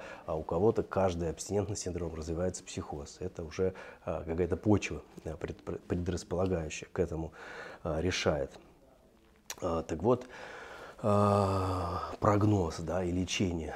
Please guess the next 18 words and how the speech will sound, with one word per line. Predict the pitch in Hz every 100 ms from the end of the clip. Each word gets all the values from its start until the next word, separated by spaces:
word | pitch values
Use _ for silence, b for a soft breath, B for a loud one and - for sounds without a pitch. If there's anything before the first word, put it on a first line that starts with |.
| B B
алкогольного | 82 - 87 85 76
абстинентного | 76 - 101 85 78 76
синдрома. | - 92 90 80 73
Поэтому, | 82 85 101 95 B B - -
а, | 87 87
в | 87
отличие | 92 113 117 - 95 87
от, | - 98 98 - 87 82 B B B - - - - - - -
а, | 87 80
лечения, | 80 90 - 104 90 82 80
да, | 90 92
похмелья | - 80 - 113 127 92 87
обычного, | 87 92 - 80 76
здесь, | 76 107 -
конечно, | 82 92 90
тактика | 80 98 101 - 82
гораздо | 78 87 92 85
сложнее. | - 87 90 92 80